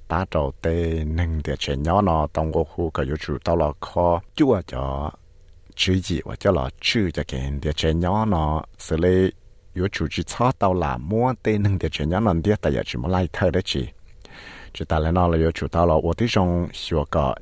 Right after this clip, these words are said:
dễ chẳng cái để chạy nhỏ nó chạy là khó chỉ nhỏ.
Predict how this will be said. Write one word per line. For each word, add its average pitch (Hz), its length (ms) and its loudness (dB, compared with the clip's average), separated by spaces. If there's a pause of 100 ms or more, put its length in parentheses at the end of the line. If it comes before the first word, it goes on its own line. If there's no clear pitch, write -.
(240)
dễ 85 260 4
chẳng 80 200 0
cái 82 120 2
để 73 180 2
chạy 78 140 0
nhỏ 90 160 2
nó 95 100 4
chạy 76 140 0
là 73 80 0
khó 76 160 -8
chỉ 71 160 -4
nhỏ. 82 440 0